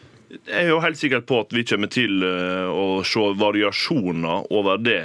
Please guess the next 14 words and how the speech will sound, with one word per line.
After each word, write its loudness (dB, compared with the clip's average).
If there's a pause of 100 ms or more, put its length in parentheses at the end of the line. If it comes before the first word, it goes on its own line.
(140)
eh, -2
også -2
i -2
fremover -2
tid. -4 (160)
En 0
av 0
grunnene 0
til 0
at -6
Go-Ahead 0
hadde -2
dårlige 0
resultat -2